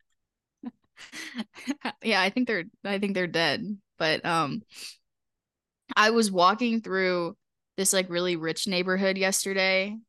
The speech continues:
'cause I got to work early. And, like, they just had this, like, nice park and, like, you know they're rich 'cause they all have, like, landscaping.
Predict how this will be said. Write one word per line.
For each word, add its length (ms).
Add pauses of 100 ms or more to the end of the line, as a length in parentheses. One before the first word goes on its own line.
(100)
'cause 140
I 80
got 220
to 100
work 260
early. 520 (760)
And, 240
like, 340 (200)
they 120
just 160
had 160
this, 140
like, 140
nice 280
park 640
and, 100
like, 160 (340)
you 140
know 240
they're 180
rich 420
'cause 100
they 100
all 120
have, 100
like, 160
landscaping. 1080